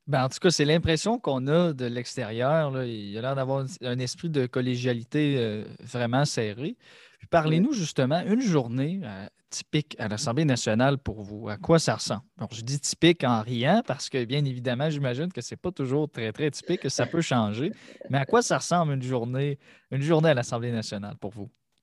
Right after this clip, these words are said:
Speaker 2: Ouais. Ben, écoutez, depuis, euh, que, depuis le mois de, de septembre, je,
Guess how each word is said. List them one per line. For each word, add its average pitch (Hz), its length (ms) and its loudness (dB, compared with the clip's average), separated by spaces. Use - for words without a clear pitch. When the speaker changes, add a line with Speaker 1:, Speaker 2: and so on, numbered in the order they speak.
Speaker 2:
Ouais. 131 240 0
Ben, 147 240 0
écoutez, - 500 0
depuis, 170 720 2
euh, 120 360 2
que, 123 240 0
depuis 127 380 -2
le 143 80 0
mois 131 200 -2
de, 117 320 0
de 117 160 -2
septembre, 147 640 -2
je, 123 300 -2